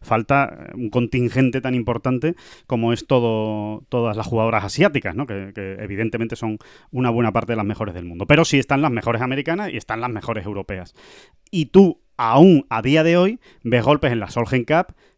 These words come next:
que no ves en, en los grandes torneos de los, de los chicos, o sea, de los hombres. Eh, sobre todo, y como decías tú, David,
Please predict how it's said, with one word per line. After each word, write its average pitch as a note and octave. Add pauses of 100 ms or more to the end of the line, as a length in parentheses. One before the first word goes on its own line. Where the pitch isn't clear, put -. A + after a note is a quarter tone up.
que F#2+
no B2+
ves B2 (120)
en, G#2
en A2+
los G#2+
grandes A#2+
torneos G#2
de G2+
los, F#2+
de G#2
los F#2
chicos, -
o G#2
sea, G2+
de G2+
los F#2+
hombres. C#3+ (280)
Eh, A2
sobre G#2
todo, D#3
y D3
como A#2+
decías A#2
tú, D3+
David, C3+